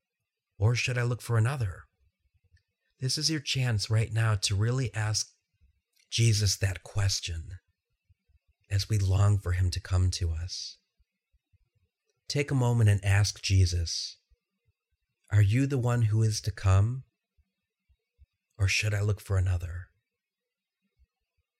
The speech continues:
Feel free to pause now if you would like to spend more time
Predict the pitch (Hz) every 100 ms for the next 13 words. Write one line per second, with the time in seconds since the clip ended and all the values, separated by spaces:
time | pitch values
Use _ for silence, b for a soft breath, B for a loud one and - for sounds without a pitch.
0 | _ _ _ _ _ _ _ 190 _ _
1 | 480 _ _ _ _ - _ _ _ _
2 | _ - _ _ _ _ _ _ _ -
3 | 147 143 165 127 - 101 101 98 95 90
4 | 87 - 107 104 95 90 - 92 - 98
5 | 90 87 101 101 - - 90 82 82